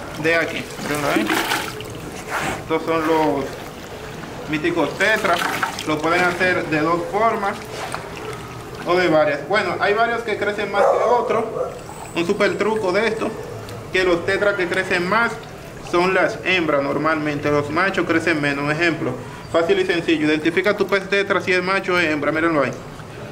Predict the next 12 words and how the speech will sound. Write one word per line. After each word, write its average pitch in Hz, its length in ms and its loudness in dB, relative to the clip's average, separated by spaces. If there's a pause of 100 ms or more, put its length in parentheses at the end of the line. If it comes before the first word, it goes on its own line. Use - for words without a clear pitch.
(240)
Hembra, 208 460 2 (600)
macho, 160 360 0
el 139 60 0
más 160 160 0
chiquito 165 420 -2
siempre. 143 380 -2 (500)
Los 160 420 4 (520)
machos 220 400 2 (500)
siempre 180 260 2
son 196 160 2
más 190 140 0
chiquitos 220 600 0